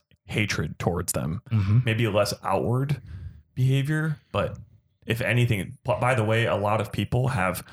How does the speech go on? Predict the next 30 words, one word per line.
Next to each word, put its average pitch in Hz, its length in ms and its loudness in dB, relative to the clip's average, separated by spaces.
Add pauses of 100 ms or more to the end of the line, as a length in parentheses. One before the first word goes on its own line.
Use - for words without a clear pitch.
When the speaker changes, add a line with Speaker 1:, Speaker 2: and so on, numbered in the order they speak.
(1120)
Speaker 1:
cops - 320 -2
in 135 60 0
their 135 80 2
family 92 520 0 (140)
and 92 120 -2
are 90 80 0
friends 85 560 -2
of - 180 -6
cops. - 500 -2 (240)
Speaker 2:
Mm-hmm. 98 300 4 (140)
Speaker 1:
I 101 140 -2
bet 110 320 0
you 110 220 0 (480)
the 107 80 -2
majority 101 760 0
of 85 180 -4
those 82 220 0
families 82 680 -2 (460)
do 98 120 -2
not 95 580 -2 (760)
advocate 87 480 -2
what, - 260 -4
what's 101 260 0
happened - 460 -4
in - 60 -6
the 76 60 -4
past - 260 -2
week - 200 -4
or - 60 -6
so. - 260 -2